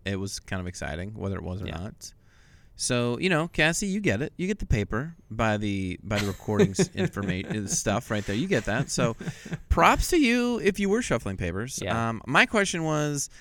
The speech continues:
Speaker 1: how big was the paper? Was it like,
Speaker 2: Yeah.
Speaker 1: you know, eight and a half by eleven? We talking like
Speaker 2: That's
Speaker 1: no
Speaker 2: your
Speaker 1: co-
Speaker 2: question? Not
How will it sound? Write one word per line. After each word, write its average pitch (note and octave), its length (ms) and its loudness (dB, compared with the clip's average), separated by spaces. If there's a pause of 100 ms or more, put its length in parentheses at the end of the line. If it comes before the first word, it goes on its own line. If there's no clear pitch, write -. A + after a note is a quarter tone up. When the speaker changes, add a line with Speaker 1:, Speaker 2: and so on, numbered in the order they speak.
(260)
Speaker 1:
how G3+ 160 0
big D#3 160 4
was C3 140 0
the B2+ 60 -4
paper? C3 400 0
Was G2+ 200 -2
it G#2 120 -2
like, G2 260 -2
Speaker 2:
Yeah. F#2+ 160 -6
Speaker 1:
you G#2+ 80 -4
know, D#2+ 260 -6 (500)
eight A2 220 -4
and A#2 100 -4
a B2+ 40 2
half B2 140 -2
by A2 100 0
eleven? D3 360 -2
We C3+ 100 -6
talking G#2 380 -4
like E2 240 -6 (240)
Speaker 2:
That's F3 300 0
Speaker 1:
no G3+ 60 0
Speaker 2:
your A3 80 0
Speaker 1:
co- - 60 -10
Speaker 2:
question? G#3+ 300 -2
Not F3 260 0